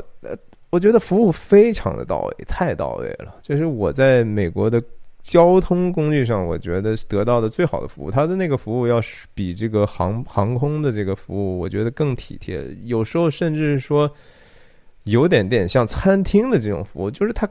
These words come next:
他看到你需要什么，你还正在想说我要不要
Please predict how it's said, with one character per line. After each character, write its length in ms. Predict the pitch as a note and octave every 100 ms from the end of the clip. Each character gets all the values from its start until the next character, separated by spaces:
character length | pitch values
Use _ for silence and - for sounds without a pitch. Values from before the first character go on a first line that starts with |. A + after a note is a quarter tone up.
| -
他 140 | - -
看 240 | - F4
到 160 | A3+ G3
你 120 | B2
需 180 | G#2 D#3+
要 100 | E3
什 140 | A2+
么， 140 | A2 C3+
你 260 | B2+ A#2
还 140 | A2+ D3
正 340 | - - G3+
在 140 | E3 E3+
想 340 | - - -
说 100 | B2+
我 160 | B2+ C#2
要 180 | - C3
不 100 | A#2+
要 220 | B2+